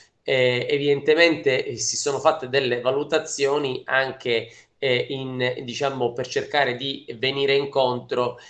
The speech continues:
alle esigenze della postazione, eh, eh, di, eh, Resuttana, eh, visto e considerato che comunque vi è una penuria di personale a San Giovanni Apostolo, quindi onde evitare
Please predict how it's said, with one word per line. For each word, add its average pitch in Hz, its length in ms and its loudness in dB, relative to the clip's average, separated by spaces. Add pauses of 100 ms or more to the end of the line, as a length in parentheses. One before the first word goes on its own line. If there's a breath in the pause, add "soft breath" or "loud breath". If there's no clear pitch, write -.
(160 loud breath)
alle 131 280 4
esigenze 127 500 -6
della 127 240 0
postazione, 123 1000 -4 (320 loud breath)
eh, 123 300 2
eh, 123 380 0
di, 135 280 -8
eh, 127 240 -2
Resuttana, 123 960 0 (280 loud breath)
eh, 127 240 0
visto 131 320 -6
e 131 40 -2
considerato 127 320 2
che 117 160 -4
comunque 135 400 -4
vi 127 120 -2
è 135 40 4
una 131 240 0
penuria 123 720 0 (240 loud breath)
di 127 160 -10
personale 123 880 0
a - 120 0
San 135 260 -4
Giovanni 123 300 -4
Apostolo, 123 580 0
quindi 123 300 -4
onde 127 240 -2
evitare 120 720 2